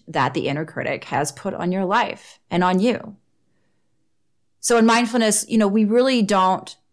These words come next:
worry about the thoughts, even when they're super toxic. We just develop a wise relationship to them. We know that when we engage with the inner critic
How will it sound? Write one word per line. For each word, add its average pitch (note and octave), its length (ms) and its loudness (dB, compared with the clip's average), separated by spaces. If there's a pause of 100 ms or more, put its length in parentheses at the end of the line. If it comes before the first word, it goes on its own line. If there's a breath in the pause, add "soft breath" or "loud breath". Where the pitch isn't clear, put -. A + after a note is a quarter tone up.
(760)
worry F3 960 0
about D#3+ 320 2
the E3 80 -4
thoughts, - 720 -2 (480)
even A#3 320 4
when G3 120 4
they're F#3 120 0
super F3 280 -2
toxic. F#3+ 640 -2
We F3+ 100 0
just G#3 280 0
develop F#3 360 0
a B2 80 -2
wise D#3+ 480 2
relationship E3 680 -2
to D3+ 120 -8
them. C#3+ 240 -4
We F3+ 140 0
know F#3 340 2
that F#3+ 160 2
when D#3+ 140 -2
we D#3+ 100 0
engage D#3+ 800 -2 (300 soft breath)
with E3 520 0
the E3+ 200 0
inner F3 180 2
critic F2+ 440 -4